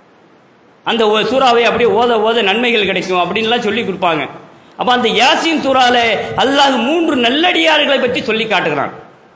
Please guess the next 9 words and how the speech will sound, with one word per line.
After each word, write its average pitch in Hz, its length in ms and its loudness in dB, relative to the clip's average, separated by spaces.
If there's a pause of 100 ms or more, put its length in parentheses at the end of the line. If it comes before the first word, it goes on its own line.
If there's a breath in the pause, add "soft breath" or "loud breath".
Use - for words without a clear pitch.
(480)
ஒருவர் 262 320 2
வருகிறார், 208 760 0 (380)
தன்னுடைய 254 540 2
ஏகத்துவ 294 300 0
பிரச்சாரத்தை 240 560 -2
செய்கிறார். 165 480 -2 (1300)
அப்படி 247 280 -2
செய்கின்ற 320 460 0
பொழுது 277 600 2